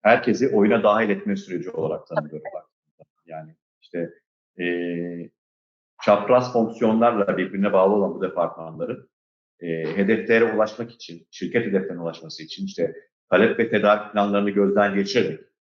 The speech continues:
Speaker 1: e, varsa olası riskleri ortaya koydukları, sonra bu riskleri aşmak için, yine bu şirket hedeflerine ulaşmak için üst yönetimle birlikte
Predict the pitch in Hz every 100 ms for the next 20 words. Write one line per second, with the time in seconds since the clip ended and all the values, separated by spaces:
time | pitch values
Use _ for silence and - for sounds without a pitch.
0 | _ _ _ _ 87 87 90 95 120 -
1 | 135 110 98 101 - 117 104 - - 113
2 | 123 104 95 113 123 110 95 - - -
3 | - _ _ _ _ _ _ _ _ _
4 | _ _ _ - 123 120 123 127 - 120
5 | 107 110 - 127 123 - 113 - - _
6 | _ 110 131 123 - 110 143 120 107 110
7 | 113 107 117 107 107 107 123 120 - 104
8 | 104 _ _ _ _ _ - 135 139 117
9 | 113 127 113 101 95 - 95 98